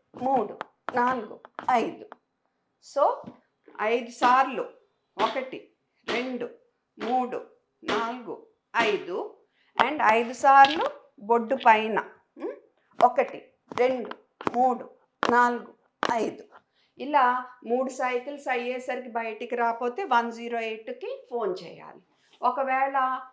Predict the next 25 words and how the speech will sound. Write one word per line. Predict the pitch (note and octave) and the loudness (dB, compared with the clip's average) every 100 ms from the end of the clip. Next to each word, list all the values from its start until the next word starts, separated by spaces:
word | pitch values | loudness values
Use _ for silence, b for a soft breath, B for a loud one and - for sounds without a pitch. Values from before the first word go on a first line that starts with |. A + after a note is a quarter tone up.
| _ _ | _ _
బయటకు | G#3+ B3 A#3+ - | 0 0 0 -4
వచ్చేస్తే | C4 C4+ C4 C4 C#4+ | -4 -4 -4 -4 -6
సరి, | C4+ B3 A#3+ F#4+ | -2 0 0 -2
లేదంటే | C4+ A#3+ A#3+ C4 C4+ F#4+ - - | 0 0 2 -2 -2 -2 -4 -8
స్పృహ | D4+ C#4 | 0 0
కోల్పోతే | C#4 C4+ C4+ C4 B3+ C4 | 2 -2 -2 -4 -4 -2
మటుకు | B3+ B3 - F#4+ | -2 -4 -6 -2
గాలి | A#3 A#3 A#3 | 2 4 2
పీల్చుకుంటున్నాడో | A#3 A#3+ A#3+ - - A#3 A3 A#3 A3 A3 | -2 -8 -10 -10 -12 -12 -10 -4 -2 0
లేదో | A3 G#3+ G#3+ | 0 -2 -4
మనం | G#3+ A3 G3+ G3+ | -4 -4 -4 -6
చెక్ | G3 - A#3 | -10 -10 -12
చేసి, | A3 G#3+ G4+ - _ _ _ A3+ | -10 -12 -16 -18 _ _ _ 2
గాలి | A#3+ C4+ D4 C4 | 4 4 0 -10
పీల్చుకుంటుంటే | B3+ B3 - C#4 B3+ C4 C4 F#4 | -12 -14 -14 -12 -10 -10 -8 -6
సైడ్కి | G#4 C4 A3 A3+ A#3+ | -2 0 0 -2 -6
తిప్పి | - A#3+ E4 | -8 -10 -8
పడుకోబెట్టాలి. | - G3+ F#3+ G3 F3+ E3 - E3+ F3 C4 G#4+ - b b - | -4 -4 -2 -6 -6 -8 -6 -4 -4 -6 -8 -12 b b 0
లేట్ | A#3 C4+ C#4+ | 4 4 4
అవుతుంది | D4+ C#4 C#4 C4+ C4 C4 | 2 2 0 -8 -8 -4
అని | C4 B3 | -4 -2
మనకు | A#3 A#3 A3 | -6 -4 -4
అనిపిస్తే | A3 A#3 A#3 - | -4 -8 -10 -6
ఎమర్జెన్సీకి | D#4 A#3 A3 G3+ A#3 G#3+ A3+ B3 | -6 -4 -8 -8 -8 -8 -10 -8
బయలుదేరాలి. | F#3+ F#3+ F#3+ F3+ E3+ D#3+ D#3+ F#3+ F#4+ - | -6 -4 -4 -4 -4 0 0 -2 -6 -10